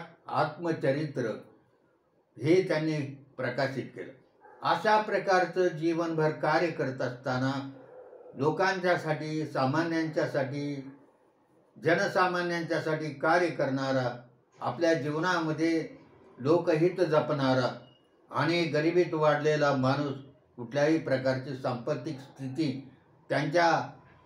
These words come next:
संपूर्ण उमेदीच्या काळामध्ये कुठं शिखरापर्यंत पोहोचली नाही.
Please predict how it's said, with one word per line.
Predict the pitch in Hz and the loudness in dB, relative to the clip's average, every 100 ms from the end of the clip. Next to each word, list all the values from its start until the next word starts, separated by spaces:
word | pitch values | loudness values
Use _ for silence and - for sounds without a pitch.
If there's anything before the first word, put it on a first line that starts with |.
| - | -4
संपूर्ण | 156 160 180 196 190 | 0 0 0 0 2
उमेदीच्या | 180 175 175 175 170 165 | 2 4 4 2 2 2
काळामध्ये | 160 156 160 160 156 156 151 | 2 4 4 4 2 2 0
कुठं | - 135 156 151 | -2 0 0 0
शिखरापर्यंत | - 147 143 139 143 135 131 | -2 -2 -2 -2 -4 -4 -2
पोहोचली | 131 127 156 160 | -2 0 0 0
नाही. | 135 117 | -2 -4